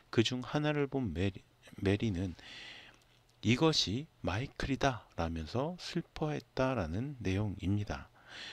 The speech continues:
일설에서는 사립탐정이 그 대가로 약 이십오만 달러, 그러니까 삼억 삼천만 원 가량을 받았다고도 전해지지만,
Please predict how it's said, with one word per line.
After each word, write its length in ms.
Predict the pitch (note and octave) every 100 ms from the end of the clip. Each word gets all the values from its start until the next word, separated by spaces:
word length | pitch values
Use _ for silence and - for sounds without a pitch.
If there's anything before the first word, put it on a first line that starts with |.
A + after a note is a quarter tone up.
| -
일설에서는 1000 | G2+ A2 - - E3 A2+ C#3 B2 F2+ F#2
사립탐정이 840 | - C3+ C#3+ - C#3 B2 B2 C3+ C3
그 120 | G2
대가로 600 | - G#2 - E2+ A#2 F#3+ - - - - -
약 180 | F#2 F2+
이십오만 520 | A2+ E2+ E2+ C#3+ D#3
달러, 260 | A2+ F#2 C#2
그러니까 520 | E2+ D#2+ - C3 E3+ F3+
삼억 400 | - C#3 C3+ -
삼천만 760 | - E3+ - - F3+ E3+ D#3+
원 140 | D3+ C#3+
가량을 540 | G#2 G#2 F2 F#2 E3+ - - - -
받았다고도 1040 | F#2 A2+ A2 - A2 G2 G#2+ G#2+ C3 C#3
전해지지만, 800 | - F#2+ F#2+ - E2+ F2 A#2+